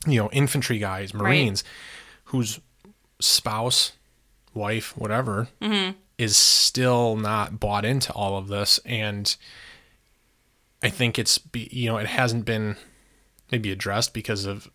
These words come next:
Speaker 1: a little bit of fear.
Speaker 2: Right.
Speaker 1: "Hey, I don't want to lose her completely on this whole concept, so I'm just gonna, like, slow play it, but I don't really know where to go with this." You have to, to some extent, you gotta be careful.
Speaker 2: Mm-hmm.
Speaker 1: You kinda gotta walk a fine line with it, um, and present it a,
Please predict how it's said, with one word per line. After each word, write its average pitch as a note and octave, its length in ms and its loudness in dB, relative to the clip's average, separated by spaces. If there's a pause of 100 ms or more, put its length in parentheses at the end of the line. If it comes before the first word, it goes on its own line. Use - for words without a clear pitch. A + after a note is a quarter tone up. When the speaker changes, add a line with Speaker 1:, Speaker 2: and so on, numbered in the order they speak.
Speaker 1:
a B2+ 40 -4
little G#2 140 -2
bit G2 100 -2
of F#2 80 -6
fear. G#2+ 360 0 (180)
Speaker 2:
Right. F#3 280 0
Speaker 1:
"Hey, B2 140 4
I G#2+ 80 2
don't G#2+ 320 0
want G2+ 300 -4
to G#2+ 200 0
lose G#2 260 -2
her G2+ 100 -2
completely D3 500 2
on C#3+ 160 0
this C3+ 160 2
whole B2+ 300 0
concept, A#2+ 560 -2
so - 140 2
I'm G#2+ 100 -4
just - 140 0
gonna, G#2 140 -2
like, F#2+ 180 -4
slow A2 320 2
play G#2+ 260 -2
it, A2 140 0
but G2 100 -2
I F#2+ 40 -2
don't F#2+ 100 -4
really G2+ 120 -4
know F#2 140 -6
where F#2 160 -6
to F#2 80 -8
go G#2 220 -2
with G#2 200 -6
this." G2+ 300 2 (1040)
You C3 160 0
have C3+ 240 -2
to, C#3 100 -2
to - 280 -2
some E3+ 200 2
extent, B2 320 0
you A#2+ 60 -4
gotta A#2 120 0
be G#2+ 80 -6
careful. A#2+ 440 -2 (260)
Speaker 2:
Mm-hmm. A#3+ 320 4
Speaker 1:
You G#2+ 60 0
kinda A#2 220 -2
gotta A2 160 2
walk G#2 240 0
a A2+ 40 -4
fine A2 280 -2
line G2 200 -2
with A2+ 160 -4
it, C#3+ 200 -2 (340)
um, G2 300 -2
and F#2+ 100 -6
present G#2 340 0
it G#2 60 -2
a, F#2+ 200 -6